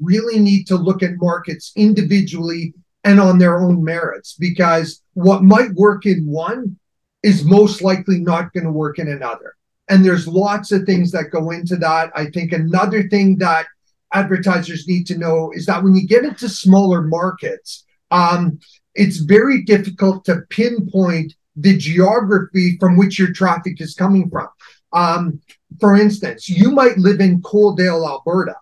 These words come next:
and you might be using the web to visit, you know, a certain store's website. They might look on their analytics report and see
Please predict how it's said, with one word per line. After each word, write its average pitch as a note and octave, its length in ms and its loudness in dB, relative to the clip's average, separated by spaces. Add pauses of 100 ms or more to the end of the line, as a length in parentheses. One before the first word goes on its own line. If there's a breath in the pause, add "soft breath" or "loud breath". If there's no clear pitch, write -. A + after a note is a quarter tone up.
(640)
and F#3+ 200 6
you A3+ 180 4
might A#3 300 2
be F#3 400 2 (120)
using G3+ 520 0
the F3+ 140 0
web F3 380 -6
to D#3+ 120 -8
visit, E3+ 380 -4 (800)
you E3 240 -6
know, D3+ 80 -2
a D3 40 -6
certain F#3+ 280 -2
store's F3+ 400 -2
website. E3 540 -4
They B3 180 0
might B3+ 220 2
look G#3+ 260 2
on F#3+ 180 4
their E3 220 2
analytics F#3+ 640 -2
report F3+ 640 -4 (480 soft breath)
and G3+ 240 4
see G3+ 680 2